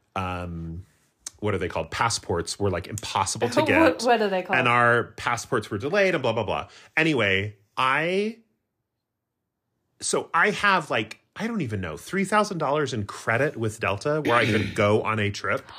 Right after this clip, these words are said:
Speaker 1: where basically, like, the plane tickets are
Speaker 2: With
Speaker 1: paid
Speaker 2: the
Speaker 1: for.
Speaker 2: kids even.
Speaker 1: And I think I have to, I think it expires at the end of this year.
Speaker 2: <gasps>
Speaker 1: But here's the thing.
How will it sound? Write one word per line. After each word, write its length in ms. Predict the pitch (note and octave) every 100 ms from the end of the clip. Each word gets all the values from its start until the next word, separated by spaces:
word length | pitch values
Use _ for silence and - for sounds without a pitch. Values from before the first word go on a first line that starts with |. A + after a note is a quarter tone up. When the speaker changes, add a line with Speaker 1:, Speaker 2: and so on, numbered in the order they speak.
| - -
Speaker 1:
where 140 | B2 B2
basically, 520 | A#2+ B2+ B2+ C3+ C#3
like, 280 | A#2+ G#2 -
the 80 | G#2
plane 340 | - A2 G#2
tickets 260 | G#2+ A2+ G#2
are 100 | A#3
Speaker 2:
With 180 | A4+
Speaker 1:
paid 80 | B4
Speaker 2:
the 60 | A4+
Speaker 1:
for. 140 | C4 B4
Speaker 2:
kids 260 | C#5+ C#5+
even. 300 | C#4 A#3+ F3 D3 C#3+
Speaker 1:
And 100 | D3
I 80 | D#3
think 180 | F3
I 80 | F3
have 280 | E3 - -
to, 60 | -
I 80 | D3
think 220 | F3 F3
it 140 | F3 -
expires 600 | C3 - A2+ G#2+ A2+ G#2+
at 120 | G2+
the 160 | A2
end 140 | G2+ G#2
of 100 | G2
this 260 | F#2 F2+ -
year. 280 | E2 F#2+ A5
Speaker 2:
<gasps> 800 | B5+ - _ _ _ _ _ -
Speaker 1:
But 160 | G#3+
here's 200 | E3+ C4
the 60 | A#3+
thing. 400 | - C#4+ G#3 -